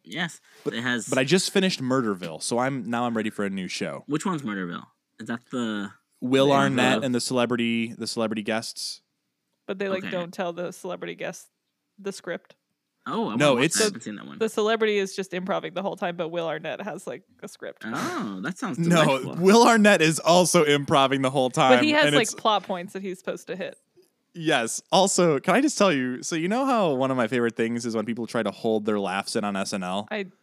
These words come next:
Speaker 3: I do
Speaker 1: Yeah.
Speaker 3: like that. <laughs>
Speaker 2: So, in this show, the dead people are really, like, living people.
Speaker 3: <laughs> As
Speaker 2: And
Speaker 3: with most
Speaker 1: <laughs>
Speaker 3: shows.
Speaker 2: No, no, no, but they're, no, no, but, uh, sometimes the dead people, they have, like, uh, uh, you know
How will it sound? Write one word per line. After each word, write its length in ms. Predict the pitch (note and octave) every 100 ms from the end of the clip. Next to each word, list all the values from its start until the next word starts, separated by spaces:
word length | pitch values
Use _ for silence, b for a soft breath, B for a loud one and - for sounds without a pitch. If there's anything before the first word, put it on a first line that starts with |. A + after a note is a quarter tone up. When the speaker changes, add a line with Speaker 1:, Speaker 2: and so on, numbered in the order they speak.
| -
Speaker 3:
I 100 | G2
do 60 |
Speaker 1:
Yeah. 160 | G#2+ G#2+
Speaker 3:
like 140 | - -
that. 160 | - - _
<laughs> 60 | B B B B B _
Speaker 2:
So, 460 | - D#3+ C#3 C3+ C3 b b b b
in 220 | - E3+ G#3+
this 180 | F#3+
show, 600 | - - D#3 C#3+ A2+ G#2+ - _ _ _ _
the 200 | A#2+ C#3+
dead 400 | A2+ C#3 C#3 C#3
people 560 | F3+ F3 G3 G3 G3 _ _
are 160 | - D3
really, 460 | B2+ B2 C#3 D3+ C#3+ -
like, 240 | C3+ A#2+
living 520 | A#2+ B2 B2+ C3+ C3
people. 500 | A#2 A#2+ A2+ D3+ F3+ G3
Speaker 3:
<laughs> 760 | - _ _ _ _ _ _
As 220 | E3 D3+ D3+
Speaker 2:
And 80 | D3
Speaker 3:
with 120 | G#3+
most 220 | A3 E3+
Speaker 1:
<laughs> 20 |
Speaker 3:
shows. 500 | D#3+ E3+ E3 A3+ - - B B B B B
Speaker 2:
No, 140 | D#3 D3
no, 240 | G3 A#3+
no, 120 | A3
but 160 | F3+ F3
they're, 220 | F#3+ F3 -
no, 140 | F#3
no, 80 | G#3
but, 160 | D3+ D3
uh, 160 | D#3+
sometimes 440 | D3+ A#3+ B3+ B3 E3+
the 80 | D3+
dead 160 | D#3
people, 180 | E3 D3+
they 140 | D3
have, 160 | D3+ C#3+
like, 260 | C3+ A2+ -
uh, 180 | B2+ A#2+ A#2
uh, 200 | A#2 G#2+ _ -
you 100 | C3
know 180 | G#2+